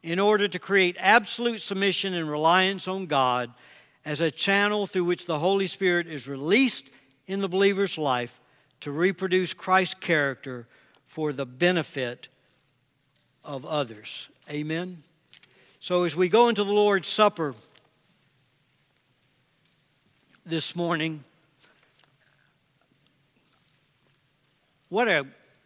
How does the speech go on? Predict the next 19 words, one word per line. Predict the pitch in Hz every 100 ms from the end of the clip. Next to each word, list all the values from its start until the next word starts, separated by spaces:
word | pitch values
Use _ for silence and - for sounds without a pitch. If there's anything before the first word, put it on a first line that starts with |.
| _ _ _ 208
great | 185 226
opportunity | 208 190 185 156 - 196 175 156 160 147 143 - _ _ -
for | - 180
you | 175 180
to | 160
respond. | 151 143 - 165 156 107 95 _ -
I | 180
mean, | 180
this, | 185 247
this | 165 233 247
is | 226
a | 202
message | 180 165 156 135
that | 170
requires | 156 147 175 165 156 139 131
response. | 147 - 175 143
So | 170
as | 160 175
we | 170